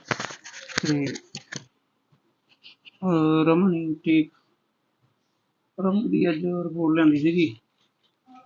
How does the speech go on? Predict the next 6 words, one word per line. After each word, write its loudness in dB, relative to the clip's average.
ਤੇ 0
ਡਾਕਟਰ -4
ਕਹਿੰਦਾ 2
ਵੀ 0
ਸ਼ਹਿਰ -6
ਦਿਖਾਓ। -6